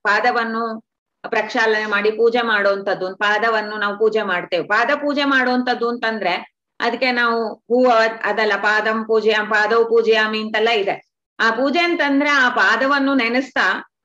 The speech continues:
ಕೃತಜ್ಞತಾ ಭಾವ ಇರ್ಬೇಕು. ಅದನ್ನು ಕೂಡ ಇಲ್ಲಿ ದಾಸರು ಹೇಳ್ತಾರೆ. ಏನ್ ಕೃತಜ್ಞತಾ ಭಾವ ಇತ್ತು ಅದೆಲ್ಲ ಹೇಳ್ತಾರೆ. ಅಂದ್ರೆ ಈ ಪಾದದಿಂದ ನಮ್ಗೇನ್ ಪ್ರಯೋಜನ ಆಯ್ತು ಅಂತ, ಜೀವರಿಗೆಲ್ಲ ಏನ್ ಪ್ರಯೋಜನ ಮಾಡ್ಸಿದೆ ಆ ಪಾದದಿಂದ,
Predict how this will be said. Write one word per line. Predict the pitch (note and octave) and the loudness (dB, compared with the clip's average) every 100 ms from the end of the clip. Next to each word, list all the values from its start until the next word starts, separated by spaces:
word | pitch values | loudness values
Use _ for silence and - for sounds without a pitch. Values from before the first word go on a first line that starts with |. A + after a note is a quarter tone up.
| _ _ | _ _
ಕೃತಜ್ಞತಾ | C4 C4 D#4+ D4 E4 D#4 C4 | -4 0 0 0 -2 0 0
ಭಾವ | G3+ F3+ | 0 0
ಇರ್ಬೇಕು. | A3 G3 E3 D3 - | 2 0 -2 -6 -4
ಅದನ್ನು | C4+ - F#4 F#4+ | -2 0 0 0
ಕೂಡ | F4 D4 | 0 0
ಇಲ್ಲಿ | D4+ C4+ C#4 | 0 0 0
ದಾಸರು | B3 A#3 A#3+ A#3 | 0 0 -2 -4
ಹೇಳ್ತಾರೆ. | E3+ D#3 C3+ G3 | -6 -6 -6 0
ಏನ್ | B3 D4+ | 0 0
ಕೃತಜ್ಞತಾ | C4 B3+ C4 A#3+ C4 B3 | -4 -2 -2 -4 -2 0
ಭಾವ | A#3+ A#3 | 2 0
ಇತ್ತು | A3+ A3+ A3+ A3 A3 - _ _ - | 0 -2 0 0 0 -8 _ _ -4
ಅದೆಲ್ಲ | A3+ C#4 C#4+ | -2 0 0
ಹೇಳ್ತಾರೆ. | C4 G#3+ G#3 F3 | 0 -2 -2 -2
ಅಂದ್ರೆ | F#3 B3 C#4+ C#4 - | -2 -2 -4 -6 -6
ಈ | C#4+ | -4
ಪಾದದಿಂದ | A#3+ A#3 C#4+ D#4+ D4+ C#4+ | 0 0 2 0 0 0
ನಮ್ಗೇನ್ | C4 A#3+ C4+ D4 D#4 | -2 -2 0 0 -2
ಪ್ರಯೋಜನ | D4 C4 B3+ C#4+ C#4+ | -2 0 0 0 0
ಆಯ್ತು | C4 A3 E3+ | -2 -4 -6
ಅಂತ, | G3 G3+ E3 | -10 -12 -4
ಜೀವರಿಗೆಲ್ಲ | F#3+ A#3 C4 C4+ C4 C#4 | 0 0 2 0 0 0
ಏನ್ | C#4 B3+ B3+ | 0 0 0
ಪ್ರಯೋಜನ | A#3 A3 A#3 A#3+ | 0 0 0 -2
ಮಾಡ್ಸಿದೆ | A3+ G3+ G#3 G3+ | -2 -2 -2 -2
ಆ | F3+ F#3+ | -2 0
ಪಾದದಿಂದ, | G3 F#3+ G3+ F#3 F3+ | 0 2 0 -2 -6